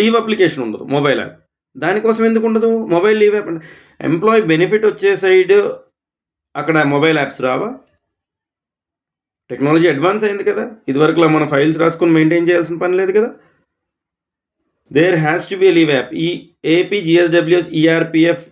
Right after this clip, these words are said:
జేఏసీ నుంచి డైరెక్టర్ గారికి అలాగే ప్రిన్సిపల్ సెక్రటరీ గారికి మేము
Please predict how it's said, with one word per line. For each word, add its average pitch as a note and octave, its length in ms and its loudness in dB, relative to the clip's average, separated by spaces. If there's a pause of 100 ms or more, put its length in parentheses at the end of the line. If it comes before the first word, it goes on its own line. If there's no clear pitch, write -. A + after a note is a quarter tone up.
(120)
జేఏసీ C#3+ 520 -2
నుంచి C#3+ 340 0 (720)
డైరెక్టర్ D3 500 0
గారికి D3 300 0
అలాగే D3 220 2
ప్రిన్సిపల్ C#3 400 -4
సెక్రటరీ C3+ 420 0
గారికి C3+ 320 0 (180)
మేము C3+ 300 2